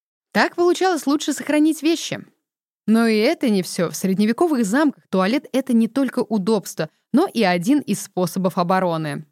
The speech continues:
Данскеры — это туалеты в отдельной башне за пределами замка, без труб, которые бы вели в ров. Во время вражеского штурма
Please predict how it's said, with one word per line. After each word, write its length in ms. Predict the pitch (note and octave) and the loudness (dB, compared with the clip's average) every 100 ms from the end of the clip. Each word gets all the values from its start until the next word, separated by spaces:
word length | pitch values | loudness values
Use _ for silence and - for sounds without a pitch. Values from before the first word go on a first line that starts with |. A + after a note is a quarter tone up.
| _ _ _ _ _ | _ _ _ _ _
Данскеры — 680 | G#3 D4 B3+ - - - D#3+ _ _ - | 2 2 2 -4 -8 -8 -10 _ _ -2
это 200 | - E4 | 0 0
туалеты 480 | A3 G3 G#3 B3 | 2 2 2 0
в 60 | G3 | 0
отдельной 400 | F#3 F3+ F3+ F3+ | 0 2 0 0
башне 420 | F3 F3+ A#3+ B3 | 0 -2 0 0
за 100 | F#3+ | 0
пределами 520 | F3 F#3 E3+ E3+ F#3 | 0 0 0 2 2
замка, 460 | G3 G#3+ F3 D#3 D3 | 2 0 0 -4 -6
без 340 | F3+ E3 B3 - | -4 0 0 0
труб, 300 | F#3 A#3 - _ | -2 -2 -6 _
которые 420 | - E3+ F3 F#3 A3 | -6 -4 0 0 0
бы 140 | G#3 | 0
вели 300 | F3 D#3 E3+ | -2 -2 -4
в 100 | E3 | -2
ров. 360 | F#3+ D3+ - _ _ _ _ _ _ | -4 -4 -8 _ _ _ _ _ _
Во 160 | - G3+ | 0 2
время 300 | G3+ A3 G#3+ | 2 2 2
вражеского 520 | G#3 G3 F#3+ - G#3 | 2 0 -2 -4 -4
штурма 440 | A3 - D4+ A#3+ | -2 0 2 2